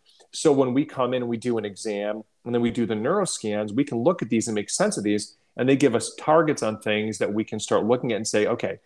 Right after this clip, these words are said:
so these are the likely driving factors, and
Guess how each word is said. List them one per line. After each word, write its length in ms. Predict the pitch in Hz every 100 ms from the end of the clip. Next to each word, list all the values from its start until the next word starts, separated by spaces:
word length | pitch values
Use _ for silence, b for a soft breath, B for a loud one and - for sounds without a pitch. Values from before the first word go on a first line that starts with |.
| _ _ _
so 180 | - 120
these 320 | 104 143 190
are 80 | 202
the 80 | 139
likely 340 | 123 127 127
driving 360 | 110 110 104 98
factors, 760 | - 117 135 98 87 92 - _ _ _
and 340 | 117 110 107